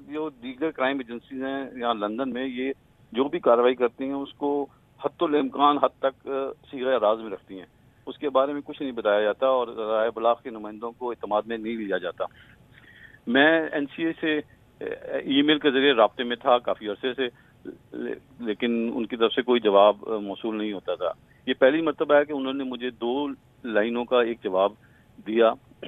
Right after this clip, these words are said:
میں نے کئی سوال ان کے سامنے رکھے تھے جس میں سے انہوں نے کسی کا جواب نہیں دیا۔ انہوں نے صرف یہ بتایا کہ ہم نے یہ رقم، آ، پاکستان کو ٹرانسفر کر دیا ہے اور، آ،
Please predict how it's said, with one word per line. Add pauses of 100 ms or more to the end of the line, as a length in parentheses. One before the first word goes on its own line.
(720)
میں
نے
کئی
سوال
ان
کے
سامنے
رکھے
تھے (400)
جس
میں
سے
انہوں
نے
کسی
کا
جواب
نہیں
دیا۔
انہوں
نے
صرف
یہ (480)
بتایا
کہ
ہم
نے
یہ
رقم، (380)
آ، (100)
پاکستان
کو
ٹرانسفر
کر
دیا
ہے (420)
اور،
آ،